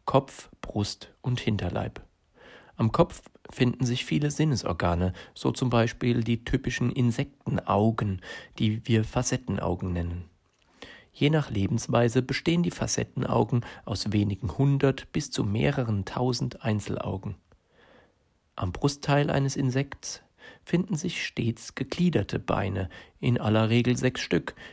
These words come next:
die in drei gegenüberliegenden Paaren angeordnet sind. Ebenso finden sich hier meist vier Flügel, die in zwei gegenüberliegenden Paaren auftreten. Der gesamte Körper eines Insekts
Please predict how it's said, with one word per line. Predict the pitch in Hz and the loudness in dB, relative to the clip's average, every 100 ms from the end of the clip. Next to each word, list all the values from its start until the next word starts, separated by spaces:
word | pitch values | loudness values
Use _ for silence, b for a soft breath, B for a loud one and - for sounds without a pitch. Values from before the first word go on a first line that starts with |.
| - | -2
die | 127 | 0
in | 127 139 | 2 0
drei | 139 113 101 113 | 0 0 2 2
gegenüberliegenden | 123 143 151 - 110 104 113 127 120 147 | 2 0 0 0 2 2 2 0 0 -2
Paaren | - - 95 110 117 | -2 -2 0 -2 -2
angeordnet | - 95 92 95 92 - 95 | -2 -4 -4 -6 -6 -8 -10
sind. | - 104 - - _ _ _ _ _ b b b b b _ | -8 -10 -12 -20 _ _ _ _ _ b b b b b _
Ebenso | - 110 123 151 151 | 2 4 4 4 2
finden | - - 131 | 0 -2 -2
sich | 127 | -4
hier | - 131 120 | 0 2 4
meist | 113 117 - | 4 2 -4
vier | - 143 127 | -4 0 0
Flügel, | - 147 147 107 - B B - | 0 2 4 4 2 B B -2
die | 165 | 2
in | 160 | 2
zwei | - - - 110 | 0 -2 0 0
gegenüberliegenden | 110 123 - 131 117 107 107 104 107 | 0 0 0 2 2 2 0 -2 -2
Paaren | - 107 107 107 | -2 -2 -2 -4
auftreten. | - 110 - 117 110 120 - _ _ _ _ b b b b | -4 -6 -4 -4 -4 -6 -10 _ _ _ _ b b b b
Der | 135 | -4
gesamte | - 95 117 139 | -2 2 2 2
Körper | - - 156 - - | -2 0 0 2 0
eines | 92 90 - | 0 -4 -2
Insekts | 98 90 - - - | -2 0 -2 -4 -14